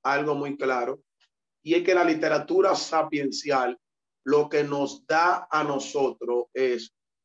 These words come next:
conducta de vida, cómo debemos vivir. Eh, puede darnos alguna referencia profunda acerca de algunos detalles, pero lo que nos habla es de conducta de vida.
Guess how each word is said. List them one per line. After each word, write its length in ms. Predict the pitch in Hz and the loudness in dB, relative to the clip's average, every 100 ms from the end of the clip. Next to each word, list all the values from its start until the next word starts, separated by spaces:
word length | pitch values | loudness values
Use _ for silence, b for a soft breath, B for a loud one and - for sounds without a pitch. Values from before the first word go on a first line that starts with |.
| _ | _
conducta 1120 | 151 147 135 135 214 196 - - - 117 113 _ _ | 2 2 2 0 0 0 0 -6 -4 -4 -6 _ _
de 160 | 127 127 | -2 -2
vida, 560 | 135 143 123 - - _ _ _ _ | -2 -4 -4 -8 -14 _ _ _ _
cómo 240 | - 147 | -6 -2
debemos 420 | 147 143 139 139 131 | 0 2 2 0 0
vivir. 520 | 131 139 143 143 - _ _ _ _ _ _ _ | 0 0 0 0 -4 _ _ _ _ _ _ _
Eh, 300 | 127 131 123 - | -2 0 0 -2
puede 200 | 135 143 | -2 2
darnos 260 | 151 147 | 0 0
alguna 240 | 135 139 139 | -2 -2 -4
referencia 580 | 139 139 135 135 139 | -4 -4 -4 -4 -6
profunda 640 | - 147 - 135 131 143 - _ _ _ _ | -6 -8 -6 -8 -6 -10 -10 _ _ _ _
acerca 360 | 113 113 131 139 | -14 -8 -6 -2
de 80 | 139 | -2
algunos 340 | 131 139 135 | -2 -2 -4
detalles, 680 | 139 - 143 135 135 147 - _ | -4 -2 0 0 -2 -10 -12 _
pero 340 | 131 127 127 | -4 0 0
lo 120 | 127 120 | 0 -2
que 120 | 127 | -4
nos 120 | 127 | -2
habla 280 | 135 143 143 | 0 2 2
es 60 | |
de 120 | 143 139 | 0 -2
conducta 560 | 127 120 139 139 131 | -6 -4 -6 -4 -6
de 140 | 123 113 | -4 -8
vida. 220 | _ | _